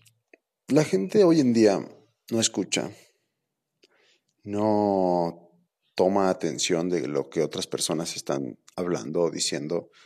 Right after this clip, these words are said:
inclusive con sus propias familias, amigos, parejas. Y más bien, el problema es la comunicación.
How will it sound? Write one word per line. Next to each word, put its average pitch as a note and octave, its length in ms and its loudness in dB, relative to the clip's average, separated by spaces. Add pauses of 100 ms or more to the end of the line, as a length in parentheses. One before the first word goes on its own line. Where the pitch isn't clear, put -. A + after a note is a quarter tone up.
(640)
inclusive C#3+ 540 2
con G#2+ 500 2
sus G#2+ 180 -6
propias G2+ 320 2
familias, B2+ 680 0 (220)
amigos, A2+ 720 -4 (520)
parejas. - 600 2 (3500)
Y C#3+ 460 4
más F3 300 0
bien, D#3+ 800 0 (1160)
el B2+ 140 -2
problema C3+ 480 2
es C#3+ 60 0
la C3+ 120 4
comunicación. A2 840 -2